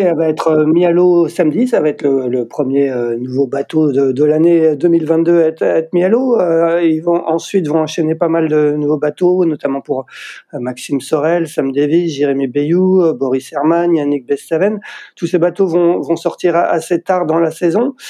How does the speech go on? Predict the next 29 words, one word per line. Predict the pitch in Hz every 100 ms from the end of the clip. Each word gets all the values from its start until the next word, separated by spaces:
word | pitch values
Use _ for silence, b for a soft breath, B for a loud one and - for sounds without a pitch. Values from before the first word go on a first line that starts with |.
| B B -
Euh, | 151 147 151
est-ce | 170 156
que, | - 196 190
bah, | 147 156 156
pour | - -
toi, | 180 180 175 165
par | 156
exemple, | 147 156 156
euh, | 165 165
Alan, | 180 160 185 190
euh, | 165 165 165
est-ce | 139
que, | 185
est-ce | 190 -
que | 185
pour | - 165 -
toi, | 196 208 233 202
est-ce, | - 170
tous | 156 170
ces | -
bateaux | 156 156
vont | 160 160
être | 151 - 147
compétitifs | - 160 160 - - 220
sur | - 175
la |
route | 143 156
du | 143
Rhum ? | 147 202